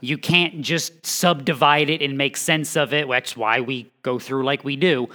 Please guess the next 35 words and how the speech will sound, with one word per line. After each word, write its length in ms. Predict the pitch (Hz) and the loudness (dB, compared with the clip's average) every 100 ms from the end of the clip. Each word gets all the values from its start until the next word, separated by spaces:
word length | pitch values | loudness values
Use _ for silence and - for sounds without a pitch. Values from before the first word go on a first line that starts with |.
| - - - - | -18 -20 -20 -8
So 140 | - | -4
you 120 | 147 | 0
have 140 | 160 - | 0 0
to 100 | 180 | -4
keep 300 | - 202 190 | 0 0 2
in 140 | 170 | 2
mind 280 | 165 170 156 | 4 4 2
the 60 | 143 | 0
stuff 220 | - 147 | 0 -2
that 120 | 135 | -2
has 140 | 143 | -4
come 140 | - 135 | -2 -6
before. 280 | - 147 117 | -2 -2 0
So 220 | - 135 | 0 -2
Paul 360 | - 190 208 | 4 4 6
has 280 | 180 156 151 | 4 4 2
pointed 540 | - 202 214 208 196 180 | -2 2 4 4 2 2
out 380 | 151 170 175 139 | 4 4 2 -4
the 80 | |
sin 280 | 147 165 170 | -4 -2 -2
problem 400 | 160 165 151 147 | 2 4 4 0
of 100 | 139 | -2
humanity 680 | - 135 156 165 165 175 147 | -2 0 2 2 2 0 0
and 200 | 147 147 | 0 0
its 140 | 135 | -2
universal 460 | 147 131 131 - 135 | -2 0 -2 0 0
impact. 580 | 170 180 185 202 - - - - - | 0 4 2 2 -2 -18 -16 -16 -4
He 160 | 170 | 0
has 120 | 151 | 0
highlighted 600 | - 151 156 170 170 160 | 0 2 4 6 4 4
the 80 | 139 | 0
gracious 420 | 131 156 156 147 | 0 0 0 -2
work 240 | 147 156 143 | 0 0 0
of 160 | 101 | -2
God 400 | 127 170 180 185 | 4 4 6 4